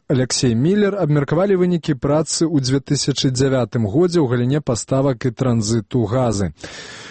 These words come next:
Паводле прэсавай службы "Газпрому" дамоўленасці аб абмежаванні планаванага павышэння цаны на газ у Беларусі ў наступным годзе на гэтай сустрэчы дасягнута не было.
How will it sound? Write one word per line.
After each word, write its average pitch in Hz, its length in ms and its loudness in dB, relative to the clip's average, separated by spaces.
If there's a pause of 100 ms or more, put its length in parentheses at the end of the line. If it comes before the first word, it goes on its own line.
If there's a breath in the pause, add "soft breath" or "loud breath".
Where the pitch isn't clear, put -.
(160 loud breath)
Паводле 147 560 0
прэсавай 143 480 0
службы 123 400 0
"Газпрому" 180 560 0
дамоўленасці 170 640 0
аб 139 160 -2
абмежаванні 139 640 2
планаванага 123 640 0
павышэння 120 480 0
цаны 120 320 0
на 117 240 2
газ 123 280 -2
у - 40 -4
Беларусі 107 480 0
ў 113 80 2
наступным 110 480 -2
годзе 185 240 2
на 156 160 2
гэтай 165 320 0
сустрэчы 147 640 -2
дасягнута 135 640 0
не 131 160 0
было. 135 440 0